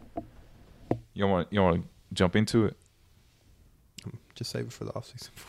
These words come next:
Speaker 2: <laughs> We're gonna need all the topics that we can get.
Speaker 1: I mean,
Speaker 2: But I, I was
Speaker 1: bro.
Speaker 2: thinking, like, uh, towards as the season starts, we do do, like, we meet up once a week. So, I don't know, like, four weeks before the season starts, we can evaluate each team and,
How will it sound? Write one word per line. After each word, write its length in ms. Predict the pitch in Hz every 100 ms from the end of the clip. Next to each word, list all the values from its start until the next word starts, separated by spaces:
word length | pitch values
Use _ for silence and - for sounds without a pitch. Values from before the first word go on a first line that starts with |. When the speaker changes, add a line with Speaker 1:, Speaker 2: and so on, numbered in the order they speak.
| - -
Speaker 2:
<laughs> 0 |
We're 440 | 131 123 214 156
gonna 140 | 110 110
need 140 | 139
all 120 | 139
the 80 | 143 -
topics 360 | 156 - 147 135
that 120 | 139
we 100 | 151
can 240 | - 135
get. 280 | 120 135 - 50 98
Speaker 1:
I 80 |
mean, 380 | 101 101 92 85 - -
Speaker 2:
But 260 | 127 - - 117
I, 120 | 113
I 60 | 139
was 200 | 147 185
Speaker 1:
bro. 100 | 175
Speaker 2:
thinking, 280 | 170 156 123
like, 180 | 113 - - -
uh, 120 | 113 117
towards 420 | - 131 135 120
as 180 | 113 107
the 80 | 110
season 300 | - 117 113
starts, 520 | - 117 117 - - - - _ _
we 100 | 110
do 200 | 107 123
do, 320 | 117 117 117 104
like, 240 | 73 67 - -
we 160 | 127 120 139 -
meet 180 | 95 95
up 60 |
once 360 | 87 101 95 -
a 40 |
week. 220 | 95 95
So, 280 | - 87 87 - - - - _ - - - _ _ 98
I 60 |
don't 120 | 98
know, 180 | 95 95
like, 260 | 90 90 -
four 240 | - 110
weeks 380 | 104 110 - -
before 340 | 107 92 110
the 80 | 107
season 280 | - 104 104
starts, 300 | - 107 101
we 100 | 107
can 280 | 107 98 90 101
evaluate 640 | 98 101 107 104 101 -
each 160 | 107 -
team 380 | 110 101 98
and, 200 | 95 90